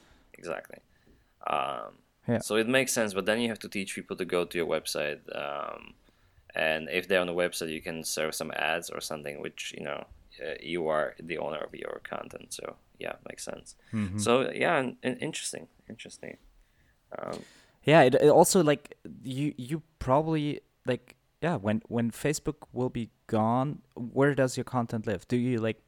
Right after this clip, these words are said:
Speaker 2: cross-publish it on the website, or
Speaker 1: Um,
Speaker 2: how did you do it?
Speaker 1: Yeah, like, I mean, we still have it. We, we still have our content on our website. That's, like, the, the, the website. Our, our website is still the king, uh,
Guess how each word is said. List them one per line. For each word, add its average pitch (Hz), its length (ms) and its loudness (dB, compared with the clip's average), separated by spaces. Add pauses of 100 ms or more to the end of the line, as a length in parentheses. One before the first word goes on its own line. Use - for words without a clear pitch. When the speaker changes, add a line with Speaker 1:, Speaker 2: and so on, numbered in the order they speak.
(120)
Speaker 2:
cross-publish - 840 2
it 151 100 -4
on 151 120 0
the 147 60 -4
website, 170 520 -2 (840)
or 113 300 0 (580)
Speaker 1:
Um, 131 360 2 (200)
Speaker 2:
how 123 140 -2
did 107 120 -8
you 101 80 -10
do 98 140 -6
it? 95 100 -6
Speaker 1:
Yeah, 101 300 2
like, 104 240 4
I 110 100 6
mean, 143 200 0
we 135 100 2
still 127 280 4
have 95 240 4
it. 90 200 4 (260)
We, 95 240 -8
we 98 160 -2
still 92 260 -4
have 87 180 2
our 85 160 2
content 82 380 -4
on 78 60 -4
our 80 60 -4
website. 78 520 -2 (220)
That's, 80 240 -2
like, 78 120 -2
the, - 400 -8 (100)
the, - 180 -12 (120)
the - 80 -14
website. 101 340 2
Our, 82 160 2
our 101 300 4
website 85 160 -6
is - 80 -6
still 85 100 -6
the 71 100 -8
king, 71 300 -8 (380)
uh, 82 220 -4